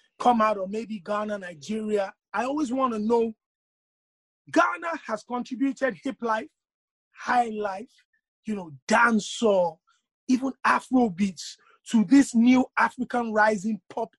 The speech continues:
culture movement, food, fashion, and all that. But as a musician coming from Ghana, what has been the successes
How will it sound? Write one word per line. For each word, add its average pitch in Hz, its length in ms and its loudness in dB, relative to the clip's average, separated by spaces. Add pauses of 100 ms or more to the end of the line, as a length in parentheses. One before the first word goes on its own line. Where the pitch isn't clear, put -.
culture 208 420 -4
movement, 196 720 -8 (320)
food, 254 300 8
fashion, 233 480 0
and 190 160 -4
all 202 260 0
that. 165 220 -12 (360)
But 240 240 4
as 226 100 -6
a 254 60 -6
musician 254 720 -6
coming 277 280 0
from 202 340 -8
Ghana, 214 400 0 (640)
what 370 180 4
has 294 140 0
been 294 160 -8
the 269 80 -10
successes - 920 -8